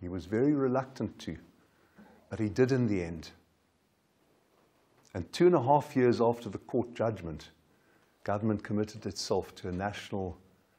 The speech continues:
antiretroviral treatment program. And today, we've got the world's biggest publicly provided A R V treatment program. You know how many people are on it?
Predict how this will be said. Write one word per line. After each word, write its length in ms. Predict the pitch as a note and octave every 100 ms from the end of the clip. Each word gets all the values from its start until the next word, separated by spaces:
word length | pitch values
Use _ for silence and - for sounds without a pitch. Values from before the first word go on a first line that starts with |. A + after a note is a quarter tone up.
| -
antiretroviral 880 | G2+ G2+ F#2+ F#2+ - G2 F#2+ F#2 F2+
treatment 420 | - G2 - E2+
program. 480 | - G2 G2 G#2 G2
And 100 | F2+
today, 540 | - D#2+ B2 A#2 C3+ - - _ _ _ _ _ _ - -
we've 160 | G2
got 200 | A2+ B2
the 80 | A#2+
world's 580 | A2+ C3+ C#3+ B2 - - _ _ _ _ _ _ _ -
biggest 520 | C#3+ D3+ - - -
publicly 440 | C3 A2+ A2 G#2
provided 500 | F#2+ F#2+ G2 F#2+ F#2
A 140 | F#2+ F#2
R 120 | E2+
V 160 | F#2 E2+
treatment 380 | - E2+ F2 -
program. 460 | E2+ D#2 D2+ D2+ - _ _ _
You 120 | A2
know 80 | G2+
how 120 | A#2+
many 160 | B2 A#2+
people 320 | A#2+ A#2 A#2+
are 60 | A#2
on 140 | B2
it? 180 | F3 -